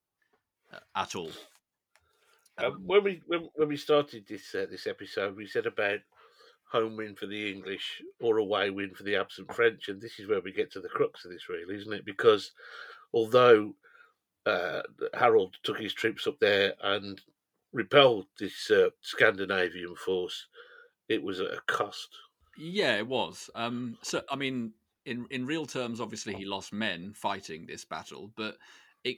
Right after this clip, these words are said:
Speaker 1: it couldn't really have gone any better for the English, uh, th-, at this point. Harold had, had done brilliantly, uh, Harold Godwinson, that is. Um, he had marched up very, very quickly, caught the Norwegians by surprise,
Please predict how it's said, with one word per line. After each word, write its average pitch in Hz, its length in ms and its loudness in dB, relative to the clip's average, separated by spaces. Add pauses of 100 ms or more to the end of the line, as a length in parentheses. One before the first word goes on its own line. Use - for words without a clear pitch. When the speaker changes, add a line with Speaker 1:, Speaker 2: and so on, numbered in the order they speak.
Speaker 1:
it 139 120 -10
couldn't 208 260 -6
really 135 340 -4
have 95 120 -8
gone 110 200 -4
any 98 180 -8
better 113 360 -8
for 92 120 -16
the 92 180 -8
English, - 520 -16 (260)
uh, 90 420 -10
th-, 107 200 -8
at 101 140 -8
this 127 180 -6
point. - 320 -16 (400)
Harold 127 460 -2
had, 104 300 -6 (880)
had 110 220 -8
done 107 160 -2
brilliantly, 131 640 -6
uh, 98 180 -8
Harold 107 260 0
Godwinson, 92 480 -10
that 85 120 -12
is. - 220 -12 (220)
Um, 101 180 -4 (200)
he 113 100 -2
had 107 120 0
marched 131 360 -2
up 98 140 -4
very, 120 200 0
very 82 200 -8
quickly, 123 400 -6
caught - 300 -6
the 113 60 -4
Norwegians 95 540 -8
by - 140 -10
surprise, 120 560 -4